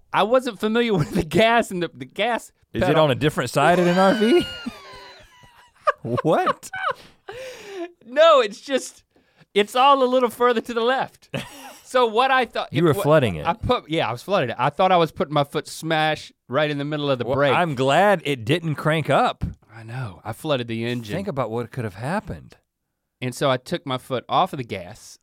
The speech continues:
Speaker 1: and I put it on the brake and I was like, "Oh, just like, just a prayer crank." And I, I cranked it and three times and it did,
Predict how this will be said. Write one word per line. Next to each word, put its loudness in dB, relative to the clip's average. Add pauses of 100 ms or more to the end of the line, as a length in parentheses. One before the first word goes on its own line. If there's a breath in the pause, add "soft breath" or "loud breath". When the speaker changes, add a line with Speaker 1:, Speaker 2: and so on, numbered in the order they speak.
Speaker 1:
and -8
I -6
put -8
it -4
on -4
the -8
brake -4
and -14
I -6
was -8
like, -10
"Oh, -10
just -20
like, -20 (240)
just -14
a -8
prayer -4
crank." -16 (1500)
And -8
I, -8 (400)
I -10
cranked -8
it -8 (640)
and -14
three -6
times -4
and -8
it -8
did, -6